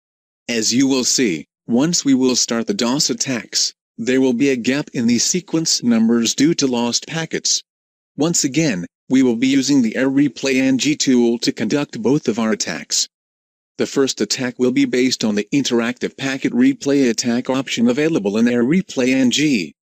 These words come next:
This is the command we are going to run. We are basically picking the modified C T S packet, the one with the very high duration value,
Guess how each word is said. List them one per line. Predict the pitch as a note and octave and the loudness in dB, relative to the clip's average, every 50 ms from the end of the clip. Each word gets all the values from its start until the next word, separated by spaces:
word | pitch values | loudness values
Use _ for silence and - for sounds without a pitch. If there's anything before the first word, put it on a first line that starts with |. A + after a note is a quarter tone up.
| _ _ _ _ - | _ _ _ _ -8
This | - A#2+ D#3+ F3+ - - | -2 0 0 2 0 0
is | - - - - | 0 0 -2 -2
the | - C3+ | -2 -6
command | - - B2 B2 B2 A#2+ A#2+ B2 C3 B2+ A#2 | -4 -2 -2 0 2 2 0 0 0 0 0
we | A2+ A2 | 2 0
are | A2 G#2 | 0 0
going | A2+ A#2 B2+ D3 C#3+ | 0 0 2 2 0
to | - A2+ A2 | 0 0 0
run. | A2 A#2+ B2+ A#2 F#2 D#2+ D2 - _ - | 2 0 0 0 -4 -6 -10 -12 _ -4
We | A#2+ B2 B2+ | 0 0 2
are | B2 A2+ | 2 0
basically | G#2 F#2+ A#2+ C3+ C#3+ - - D3 - - C3+ B2 | 0 0 0 0 2 0 0 -2 -2 -2 -4 -2
picking | - - F3 - - C3 B2+ | -2 -4 -6 -4 0 0 2
the | A#2+ A#2 | 2 2
modified | G#2+ A2+ A#2 A#2+ A#2+ A#2 - - B2 B2+ B2+ A#2 | 2 2 2 0 -2 -2 -2 -2 -4 -2 -2 -2
C | - - C3 A#2+ | -2 -2 -2 -2
T | A#2 - D#3 C#3 | -2 -2 -2 0
S | C3 C3 B2+ - | 0 0 0 -2
packet, | - - C3+ C3 C3+ - A2+ G#2+ - _ _ _ _ - | -4 -6 -6 -6 -4 -4 -4 -4 -6 _ _ _ _ -2
the | A#2+ A2+ | 0 0
one | A2 A#2 A#2+ B2 A#2 | 2 2 0 2 0
with | G#2+ - - | 0 0 -2
the | G2 | -4
very | G2+ A2 A#2 A#2+ B2 A#2 | -2 0 0 2 0 0
high | - - D3+ D3 D3 | -2 -2 -4 -2 -2
duration | A#2+ A#2 A2+ A2+ C3 D#3 E3 D3+ - A#2+ A#2 G#2+ | 0 0 0 2 2 2 0 0 0 0 0 0
value, | F#2+ G#2+ G2 G#2+ A#2 A#2 G#2 F2+ E2+ E2 E2 | 0 -2 -2 0 0 0 0 0 -2 -2 -4